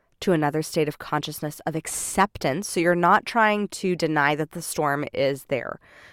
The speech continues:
You're very <laughs> aware that it's there. You're not trying to circumvent it. You're not trying to go around it. You are choosing to go above it, to see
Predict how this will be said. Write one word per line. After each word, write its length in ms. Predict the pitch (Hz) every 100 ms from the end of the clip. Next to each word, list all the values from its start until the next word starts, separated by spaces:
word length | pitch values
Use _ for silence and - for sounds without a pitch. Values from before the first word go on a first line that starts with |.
| _ -
You're 160 | 165
very 320 | 156 170 175
<laughs> 0 |
aware 500 | 180 175 185 165 165 -
that 180 | 151 160
it's 160 | 151
there. 240 | - 135 90 - -
You're 80 | 190
not 180 | 196 220
trying 200 | 226 214
to 60 | 202
circumvent 680 | - 185 196 190 180 190 180
it. 80 |
You're 100 | 82
not 140 | 147 151
trying 160 | 180
to 60 | 180
go 160 | 190 185
around 480 | 170 156 160 175
it. 120 | - - _ _ _ _ _ _ _ -
You 220 | 175 165 -
are 560 | 180 208 190 151 143 _ _ _ _
choosing 920 | - - 220 240 208 151 135 135 147 - -
to 180 | - 185
go 360 | 147 170 185
above 320 | 180 160 156 139
it, 320 | 156 - - _ _ _ _ _ _ -
to 120 | 170
see 400 | - - 180